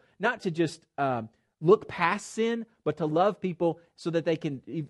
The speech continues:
actually speak to the heart issues rather than the moral issues. You change the heart, the moral issues follow. You understand? And so there's been a shift and a change. But, but because the church was silent,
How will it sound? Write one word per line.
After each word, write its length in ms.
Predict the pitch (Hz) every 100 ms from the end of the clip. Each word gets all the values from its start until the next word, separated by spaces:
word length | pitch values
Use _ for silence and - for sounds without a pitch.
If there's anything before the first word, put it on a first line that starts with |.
| _
actually 260 | 104 - 135
speak 400 | - - 202 190
to 100 | 165
the 100 | 123
heart 380 | - 262 311 - -
issues 520 | 170 - 143 135 127
rather 320 | 139 156 156
than 280 | 143 143 135 _ _
the 360 | 135 143 139 139
moral 460 | 139 147 160 151 -
issues. 340 | 110 - - _ _ _ _ _ _ _ _ -
You 60 |
change 260 | 131 208 170
the 60 | 160
heart, 360 | 233 277 -
the 60 | 143
moral 240 | 156 156
issues 280 | 147 - 127
follow. 320 | - 98 - _ -
You 60 |
understand? 340 | 131 160 165 170 _ _ _ _ _ _
And 80 | 135
so 100 | 165
there's 180 | 160 143
been 120 | 151
a 60 | 135
shift 380 | - 196 -
and 80 | 139
a 40 | 123
change. 440 | - 185 143 104 -
But, 180 | 135 _ _ -
but 340 | 190 - -
because 640 | 156 151 - - 240 220 196
the 100 | 147
church 320 | - 185 165
was 140 | 147 135
silent, 460 | - 147 147 123